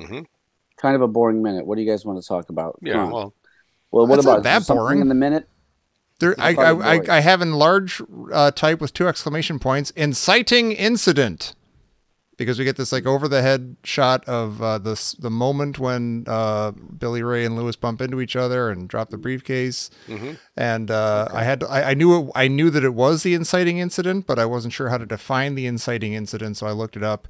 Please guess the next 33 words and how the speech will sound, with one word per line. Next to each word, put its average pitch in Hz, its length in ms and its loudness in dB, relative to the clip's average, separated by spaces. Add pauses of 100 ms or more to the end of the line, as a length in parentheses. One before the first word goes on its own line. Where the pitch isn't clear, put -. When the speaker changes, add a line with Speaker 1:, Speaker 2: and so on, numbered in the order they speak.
(320)
Speaker 3:
The 120 100 -2
inciting 185 480 2
incident 175 480 -4
of 127 140 -4
a 120 80 -2
story 151 500 0
is 117 140 -4
the 110 160 -6
event 135 580 -2
that - 180 -10
sets - 300 -4
the 135 140 -4
main 175 320 0
Speaker 1:
Hmm. - 60 -6
Speaker 3:
character 180 460 4
or 202 240 4
characters 127 600 2
on 165 300 0
the 233 100 -2
journey 196 480 2
that 120 140 -2
will 120 160 -2
occupy 123 600 0
them 110 200 -6
throughout 117 480 -6
the 135 80 -2
Speaker 1:
Yes. 117 100 -4
Speaker 3:
narrative. 113 800 -2 (400)
Speaker 1:
Yes. 92 400 -12 (280)
Speaker 3:
Typically, 175 440 2
Speaker 1:
The 101 60 -6
Speaker 3:
this 120 80 -2
Speaker 1:
colliding 117 260 6